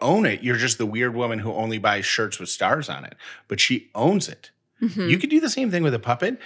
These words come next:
Speaker 1: If you just wear giant glasses, you're a weird person who always wears giant glasses. But I bet that person rocks those glasses with confidence.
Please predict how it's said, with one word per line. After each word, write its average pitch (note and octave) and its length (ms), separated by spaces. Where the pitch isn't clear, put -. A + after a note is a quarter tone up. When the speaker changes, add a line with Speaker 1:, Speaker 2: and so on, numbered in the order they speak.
Speaker 1:
If B2 200
you D3 140
just E3+ 240
wear C#3 220
giant A#2 480
glasses, A#2 460
you're B2+ 140
a A#2+ 60
weird A#2+ 260
person B2+ 280
who A2 220
always A#2 340
wears G#2+ 200
giant G#2 280
glasses. B2+ 400
But G#2+ 80
I D3 80
bet A#2 220
that G2 180
person A2+ 340
rocks G2 240
those G2+ 140
glasses G#2 360
with F2 120
confidence. - 580